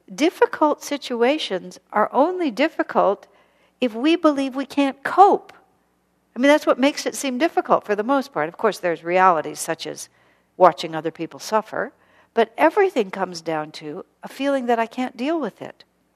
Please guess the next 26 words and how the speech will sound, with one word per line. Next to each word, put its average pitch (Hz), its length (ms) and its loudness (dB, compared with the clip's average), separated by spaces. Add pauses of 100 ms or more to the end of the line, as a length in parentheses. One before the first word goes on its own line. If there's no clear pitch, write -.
(640)
that 220 120 4
somehow 277 380 2
I 233 140 4
don't 254 180 -2
know 254 80 0
what 240 220 0
to 247 100 -8
do, 254 280 0
I, 190 200 6
I'm 190 100 -4
not 190 160 -2
gonna 170 140 -10
be 160 160 -10
able 254 300 0
to 285 120 -10
do 269 220 -2
it. 277 220 -4 (540)
And 202 260 -2
the 220 180 -4 (160)
ability 285 540 6
or 233 80 2
inability 226 720 2
to 202 140 -10
deal 269 340 -2
with 233 140 0
things 156 560 -12